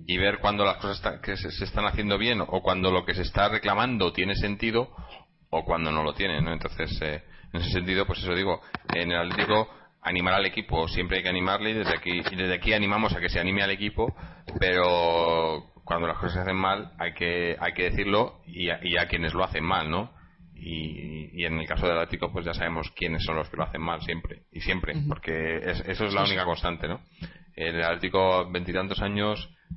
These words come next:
Speaker 1: eh, cientos de entrenadores, de jugadores, eh, afición, ha pasado también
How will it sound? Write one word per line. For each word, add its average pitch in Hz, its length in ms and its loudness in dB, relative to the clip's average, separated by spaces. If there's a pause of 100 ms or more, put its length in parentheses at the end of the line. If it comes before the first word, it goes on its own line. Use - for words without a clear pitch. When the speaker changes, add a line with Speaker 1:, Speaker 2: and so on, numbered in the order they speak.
(120)
Speaker 1:
eh, 85 760 0
cientos 98 380 2
de 95 60 2
entrenadores, 92 640 2
de 92 100 0
jugadores, 95 720 2 (380)
eh, 80 920 -2
afición, 92 560 0
ha 92 80 0
pasado 90 300 0
también 87 640 -2